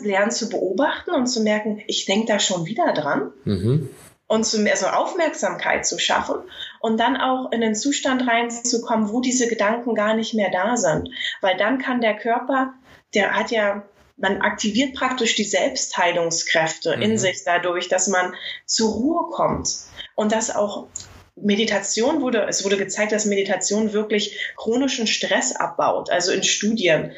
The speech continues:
Speaker 2: Mhm.
Speaker 1: Dass
Speaker 2: Macht doch
Speaker 1: wirklich
Speaker 2: total Sinn, ja.
Speaker 1: Ja,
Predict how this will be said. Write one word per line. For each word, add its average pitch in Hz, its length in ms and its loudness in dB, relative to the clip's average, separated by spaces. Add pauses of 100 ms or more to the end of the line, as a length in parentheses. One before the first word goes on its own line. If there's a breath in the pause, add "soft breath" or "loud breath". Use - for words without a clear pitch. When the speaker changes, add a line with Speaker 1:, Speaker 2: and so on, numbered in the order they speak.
Speaker 2:
Mhm. 120 240 0
Speaker 1:
Dass - 160 0
Speaker 2:
Macht 113 160 0
doch - 60 0
Speaker 1:
wirklich 123 120 2
Speaker 2:
total 123 400 0
Sinn, 127 240 0
ja. 107 360 -2 (180)
Speaker 1:
Ja, 285 280 0